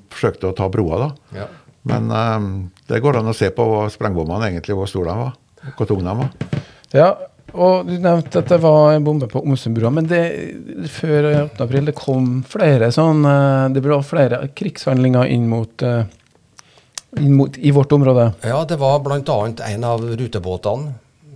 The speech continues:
Speaker 2: som het Statsråd, eh, Riddervold, som ble angrepet av et tysk fly, både med bomber og med maskingevær. Og en av sprengbombene gikk i båten, men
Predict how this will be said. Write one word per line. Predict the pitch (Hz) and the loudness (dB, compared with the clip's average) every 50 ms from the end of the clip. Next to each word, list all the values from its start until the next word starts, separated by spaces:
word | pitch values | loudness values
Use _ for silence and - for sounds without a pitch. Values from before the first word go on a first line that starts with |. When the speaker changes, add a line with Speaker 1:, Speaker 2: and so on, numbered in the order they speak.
| 127 123 | -20 -20
Speaker 2:
som | - - - 127 117 110 | -18 -12 -10 -8 -6 -6
het | 120 117 - - - - | -6 -8 -8 -14 -12 -10
Statsråd, | 110 - - 135 107 95 - - - 101 101 92 95 95 - - | -8 -4 -2 -2 -2 -2 -4 -8 -6 -4 -4 -4 -4 -6 -4 -2
eh, | 110 104 101 101 104 107 110 | 0 0 0 0 0 0 0
Riddervold, | 113 123 113 113 104 107 117 131 143 143 131 113 - _ _ _ _ _ _ _ _ _ _ | -2 -2 -2 -4 -2 0 -2 -2 -2 -4 -8 -12 -14 _ _ _ _ _ _ _ _ _ _
som | - - - 156 151 | -14 -8 -8 -6 -4
ble | 139 131 113 113 117 120 131 - | -2 -2 -2 -2 -2 -4 -6 -4
angrepet | - 143 127 110 110 104 - - - - | -2 -2 -2 -2 -4 -4 -4 -6 -4 -4
av | 127 117 104 104 | -4 -2 -2 -4
et | 104 | -6
tysk | - 104 98 - - - | -6 -6 -8 -8 -8 -10
fly, | - 98 85 87 90 92 - | -8 -8 -6 -6 -8 -8 -6
både | - 113 98 98 95 | -6 -4 -4 -4 -6
med | 98 104 | -6 -6
bomber | 107 123 117 117 110 107 104 127 | -6 -4 -6 -4 -2 -2 -2 -2
og | 143 | -2
med | 143 127 | -2 -4
maskingevær. | 110 110 101 123 101 95 92 104 98 95 98 98 98 _ _ _ _ _ _ _ _ _ _ _ _ _ _ _ _ _ - | -4 -4 -4 -4 -6 -4 -4 -6 -6 -6 -8 -10 -12 _ _ _ _ _ _ _ _ _ _ _ _ _ _ _ _ _ -8
Og | 120 117 107 - | -8 -8 -6 -4
en | 123 110 123 127 143 - | -4 -2 -2 -2 -4 -4
av | 131 120 117 | -4 -4 -4
sprengbombene | 113 - - 135 120 110 98 90 98 98 101 98 107 123 147 160 143 127 | -4 -4 -4 -2 -2 -2 -4 -6 -6 -6 -4 -4 -4 -4 -4 -6 -8 -10
gikk | 113 117 135 - _ _ _ - - 123 - - - | -10 -10 -10 -12 _ _ _ -20 -20 -20 -20 -20 -20
i | - - 123 113 | -14 -8 -6 -4
båten, | 117 131 135 113 - - 131 156 180 185 160 131 _ _ _ _ _ _ _ _ _ _ _ - | 0 0 0 -2 -2 -4 -6 -6 -6 -8 -10 -14 _ _ _ _ _ _ _ _ _ _ _ -8
men | 127 120 117 113 117 123 135 139 | -6 -4 -2 -2 -2 -4 -6 -8